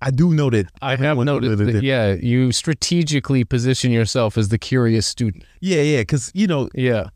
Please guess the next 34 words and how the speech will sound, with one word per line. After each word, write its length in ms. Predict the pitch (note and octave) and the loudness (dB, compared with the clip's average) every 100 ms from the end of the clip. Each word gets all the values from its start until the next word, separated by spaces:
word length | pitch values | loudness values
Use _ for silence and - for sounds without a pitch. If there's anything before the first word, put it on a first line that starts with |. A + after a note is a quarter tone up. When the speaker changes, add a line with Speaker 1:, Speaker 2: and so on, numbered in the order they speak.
| _ | _
Speaker 2:
It's 100 | - | -6
Speaker 1:
especially 240 | C3+ D3 F3 | -2 0 0
Speaker 2:
beautiful. 300 | F3 A#2+ A2+ | 0 0 0
You're 100 | A#2+ | 0
very 260 | D#3 C3 | 0 -2
good 160 | G2+ G2 | -2 -4
at 100 | D#2 | -6
it, 80 | - | -12
but 160 | - - - - _ | -14 -16 -20 -20 _
Speaker 1:
Thank 320 | C#3+ D3+ C#3 | -2 0 0
you. 180 | E2+ C#2+ - | -2 -4 -4
Speaker 2:
Yeah. 120 | B2 | 0
Speaker 1:
What 60 | F3 | 0
was 100 | F3+ | 0
that? 140 | F#3 | -2
What'd 180 | F3+ F3 | -2 -4
you 40 | - | -4
say? 200 | F#3 - _ _ _ _ _ | -8 -8 _ _ _ _ _
Speaker 2:
Uh, 640 | C3 B2 A2+ A2 A2 G#2+ A#2 | -2 0 0 0 0 0 0
Speaker 1:
What'd 80 | C#3 | 0
you 60 | |
say? 40 | C3+ | 0
Speaker 2:
continue. 360 | D3+ C3 G2+ A#2+ | 0 0 -2 -2
Speaker 1:
I'm 120 | A#2+ | 0
very 160 | C3 - | 0 0
<laughs> 1500 | G#3 G#3 E3 C#4 B3+ B3+ A3 G#3+ G3+ F#3+ F3 E3 C#3+ G3 | -2 -2 -2 0 0 -2 0 -2 -2 -2 -2 -2 -2 -2
No, 240 | F#3 E3+ C3 | -2 0 0
but, 240 | E3 D#3+ | -2 0
um, 380 | F3 D#3+ C#3+ C3 - - - | 0 0 0 -2 -6 -14 -4
it, 200 | D#3 D3 E3 | 0 0 0
it, 220 | D#3 B2+ - - - | -2 -2 -12 -12 -4
Speaker 2:
<laughs> 320 | C3+ - E3+ - - - F#3 - | -2 -2 -6 -10 -14 -8 -6 -2
Speaker 1:
it, 220 | C#3+ C3 | -2 0
it 200 | D#3 D3 | -2 -2